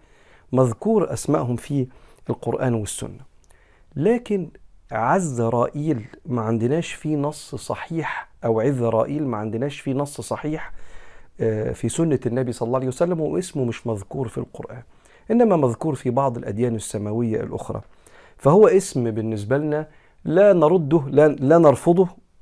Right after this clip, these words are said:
ولا نجزم به، لأنه مش مذكور في السنة الصحيحة عندنا، وإحنا مش بنجزم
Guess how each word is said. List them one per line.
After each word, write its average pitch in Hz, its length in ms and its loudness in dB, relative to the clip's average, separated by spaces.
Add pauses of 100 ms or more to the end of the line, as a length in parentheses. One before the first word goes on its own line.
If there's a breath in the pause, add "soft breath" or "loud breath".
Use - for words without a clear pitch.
(120)
ولا 165 280 6
نجزم 143 540 2
به، 107 240 -4
لأنه 147 240 0
مش 143 200 -4
مذكور 131 320 -2
في - 100 -14
السنة 127 300 -4
الصحيحة 113 500 -6
عندنا، 107 260 -6
وإحنا 127 220 -2
مش 120 140 0
بنجزم 117 720 2